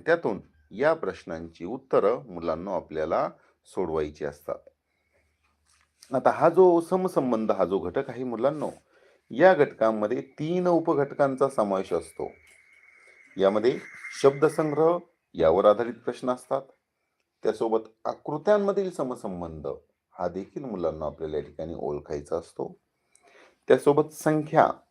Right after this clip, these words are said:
<clears throat> संख्यांमध्ये देखील विशिष्ट प्रकारचा संबंध आलेला असतो, तो संबंध देखील मुलांना आपल्याला या ठिकाणी ओळखायचा असतो.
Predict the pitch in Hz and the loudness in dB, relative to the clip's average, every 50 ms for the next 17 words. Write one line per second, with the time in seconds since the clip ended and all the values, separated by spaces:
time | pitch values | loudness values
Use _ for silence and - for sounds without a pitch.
0 | _ _ _ - 208 202 165 143 - - - - _ _ _ _ _ _ _ _ | _ _ _ 0 2 2 2 0 -2 -8 -14 -20 _ _ _ _ _ _ _ _
1 | _ _ _ _ _ - - - 107 - 127 113 117 110 - - 151 160 151 135 | _ _ _ _ _ -20 -16 -10 2 4 4 4 4 2 -2 -2 0 0 2 2
2 | 123 113 120 135 131 110 110 110 110 - - 156 160 143 113 95 98 98 - 143 | 2 2 4 2 2 2 0 -2 -4 -6 -8 -8 -6 -6 -6 -8 -8 -8 -8 -10
3 | 156 156 - - 170 147 - - - 107 - 107 110 110 - - 180 170 - 151 | -10 -8 -2 0 0 2 2 2 2 4 4 4 4 4 4 0 -2 0 0 -2
4 | 123 110 104 98 98 92 87 82 82 82 82 85 87 85 - - - 92 95 101 | -2 0 0 0 2 4 4 4 4 2 2 2 2 2 0 -2 0 2 2 2
5 | - - - - - _ _ _ _ - 110 110 - 104 92 90 95 95 95 - | 0 -4 -14 -20 -20 _ _ _ _ -4 -2 -2 -2 -2 -2 -2 -2 -2 0 0
6 | - 120 160 170 165 - 104 104 107 - - 76 82 85 85 82 82 92 113 123 | 0 2 0 0 0 0 0 0 0 -4 -8 -6 -2 0 2 2 0 0 0 2
7 | 107 90 - - 82 82 82 76 69 71 73 73 76 78 78 82 - - - - | 0 0 0 -2 -2 0 2 0 0 -2 -4 -6 -4 -4 -2 -2 -4 -6 -6 -4
8 | 73 73 71 - - 69 69 67 - - - - - _ - - - | -4 -4 -4 -6 -8 -10 -8 -6 -8 -8 -8 -10 -16 _ -18 -18 -18